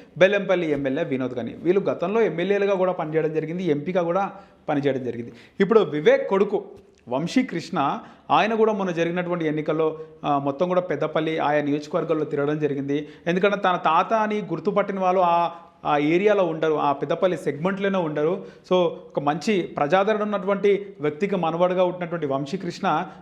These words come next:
ప్రజల్లోకి తిరిగి "నేను కాకా వెంకటస్వామి మనమన్ని" అని అందరికీ తనను తానే పరిచయం చేసుకోవడం జరిగింది. ఆ తర్వాత ఆయన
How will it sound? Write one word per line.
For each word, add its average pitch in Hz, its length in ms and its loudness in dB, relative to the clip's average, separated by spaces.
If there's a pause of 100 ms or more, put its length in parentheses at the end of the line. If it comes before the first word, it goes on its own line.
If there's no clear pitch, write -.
(100)
ప్రజల్లోకి 180 460 2
తిరిగి 175 240 -2
"నేను 196 180 0
కాకా 165 360 0
వెంకటస్వామి 185 720 -2
మనమన్ని" 180 760 -2 (240)
అని 180 160 2
అందరికీ 196 600 0 (200)
తనను 185 220 0
తానే 196 400 2
పరిచయం 180 380 -2
చేసుకోవడం 151 340 -6
జరిగింది. 123 320 -6 (260)
ఆ 170 40 0
తర్వాత 202 360 4 (560)
ఆయన 214 520 2